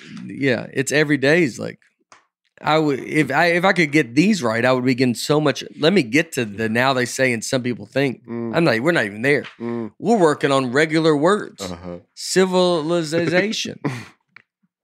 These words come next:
Speaker 1: We're,
Speaker 2: good.
Speaker 1: we're not even there." So, Dave Bryan,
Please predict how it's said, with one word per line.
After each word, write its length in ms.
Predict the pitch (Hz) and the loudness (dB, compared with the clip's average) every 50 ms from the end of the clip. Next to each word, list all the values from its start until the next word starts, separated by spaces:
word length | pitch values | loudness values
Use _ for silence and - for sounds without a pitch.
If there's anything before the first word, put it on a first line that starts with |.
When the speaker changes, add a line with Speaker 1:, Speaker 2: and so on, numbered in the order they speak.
| _ _ - _ - | _ _ -10 _ 2
Speaker 1:
We're, 220 | 175 202 196 - | 4 4 4 2
Speaker 2:
good. 80 | - 143 | 0 -2
Speaker 1:
we're 140 | 160 180 185 | -4 -2 0
not 200 | 202 196 185 175 | 0 0 2 2
even 240 | 165 160 165 147 135 | 2 2 2 2 4
there." 480 | 147 185 226 220 - - - - _ _ _ _ _ _ _ _ _ _ _ _ _ _ _ _ _ _ _ _ _ _ _ _ _ _ | 4 2 2 0 -2 -4 -10 -16 _ _ _ _ _ _ _ _ _ _ _ _ _ _ _ _ _ _ _ _ _ _ _ _ _ _
So, 380 | - - 123 113 110 107 107 110 _ _ _ - - _ _ _ _ _ - | -6 -4 -2 -2 -2 -4 -6 -10 _ _ _ -20 -20 _ _ _ _ _ 0
Dave 280 | - 160 180 190 170 135 | 2 4 4 2 2 2
Bryan, 460 | 147 151 160 165 135 95 - - | 4 4 4 4 2 -2 -6 -12